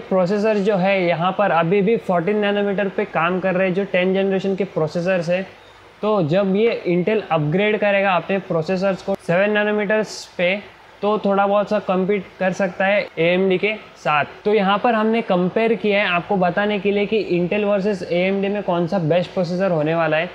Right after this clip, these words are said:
तो एएमडी का हमने Ryzen nine three nine double zero X unlock processor यहाँ पर एक select किया है। उसके बाद वाला भी processor है जो कि sixteen course वाला है,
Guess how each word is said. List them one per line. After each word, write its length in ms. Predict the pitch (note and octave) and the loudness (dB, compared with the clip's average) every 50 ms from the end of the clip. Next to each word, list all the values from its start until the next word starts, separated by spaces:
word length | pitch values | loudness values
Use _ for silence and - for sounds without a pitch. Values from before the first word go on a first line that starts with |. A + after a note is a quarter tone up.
| - - - - - - | -14 -20 -20 -12 -6 -2
तो 100 | G#3+ A3+ | 0 0
एएमडी 380 | A3 G#3 G#3 G#3+ A3 A3 A#3 | 2 2 2 2 2 2 2
का 100 | A#3 A#3 | 2 0
हमने 240 | G#3+ G#3+ A3+ A#3 A3+ | 0 2 0 0 2
Ryzen 480 | F#3+ F3+ E3 E3 F3 E3+ A3 A3 F#3+ E3 | 2 2 2 2 2 2 0 0 0 2
nine 300 | D#3+ D#3 F3+ G3+ G#3 F#3+ | 2 0 0 0 -2 -2
three 260 | - F#3+ F#3+ A3 A3 | -2 -2 0 0 0
nine 300 | G#3 G3+ G#3+ A3 A3 G3 | 0 0 -2 -2 -2 -2
double 260 | F3+ F3+ F#3 G3+ G3 | 0 0 0 0 0
zero 260 | F3 F#3+ G3+ G#3 G3 - - F#3 | 0 0 0 0 -2 -2 -2 -2
X 240 | G#3+ G3+ - - | -2 -2 -4 -8
unlock 440 | - - E3 F3+ F#3 G3 G3+ G3 F#3+ | -6 -4 -2 0 2 2 0 0 -2
processor 460 | - G3 F3+ D#3+ F#3+ F#3 F3+ G3 G3 | -2 -2 -2 -2 -2 0 0 0 0
यहाँ 180 | F#3 F3 E3+ F3 | 0 0 0 0
पर 140 | E3 G3 F#3+ | 0 0 -2
एक 100 | F#3 F#3 | -2 -4
select 320 | - - F#3+ G3+ G3+ G3 | -4 -2 -2 -2 -2 -2
किया 160 | - F#3+ F#3 | -2 -2 -2
है। 60 | F3+ - | -2 -2
उसके 240 | - F#3 F3+ - A#3 | -6 -6 -4 -2 -2
बाद 260 | F#3+ F3 E3+ F3 F#3+ | 0 0 0 0 0
वाला 200 | G3 G#3 G#3 G#3 | 0 0 0 0
भी 100 | G3+ G#3 G3+ | 0 -2 -2
processor 520 | - - F3+ D#3+ G3 F#3+ F#3 G3+ F#3+ E3+ | -2 -4 -4 -2 -2 -2 0 0 0 0
है 140 | F3 F#3 F#3 - - - - - - - - | 0 0 -2 -6 -14 -20 -20 -20 -20 -16 -10
जो 220 | E3 D3+ D3 F#3+ G#3 | -6 -2 0 0 0
कि 120 | G3+ A#3 G#3 | 0 0 0
sixteen 380 | - G3+ E3+ - G#3+ G#3 G#3 | 0 0 0 0 0 -2 0
course 240 | F#3+ G3+ G3+ F#3+ - | 0 -2 -2 -2 -2
वाला 160 | G3+ F#3+ F3 | 0 0 2
है, 160 | D#3+ E3+ F#3 | 2 0 0